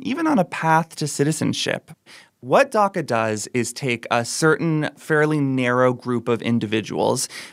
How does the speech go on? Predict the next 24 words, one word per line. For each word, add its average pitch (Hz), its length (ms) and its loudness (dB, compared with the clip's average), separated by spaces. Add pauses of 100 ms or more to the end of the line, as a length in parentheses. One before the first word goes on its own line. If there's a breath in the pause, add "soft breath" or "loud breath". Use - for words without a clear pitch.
(120 loud breath)
people 175 400 2
who 139 220 -2
were 113 200 0
brought 120 520 2
to - 340 -4
this 165 220 -2
country 117 680 -2 (360 loud breath)
unlawfully 139 840 2
by 123 380 2
their 123 260 0
parents 117 720 -4
when 120 240 0
they 117 100 0
were 107 140 0
children, 123 680 -2 (400 loud breath)
and 139 440 2
formally 202 840 0
defers 135 800 0
deportation 113 1040 -2
for 113 320 0
them. - 320 -6 (420 loud breath)
All 175 340 4
it 131 120 -4
does 110 440 -2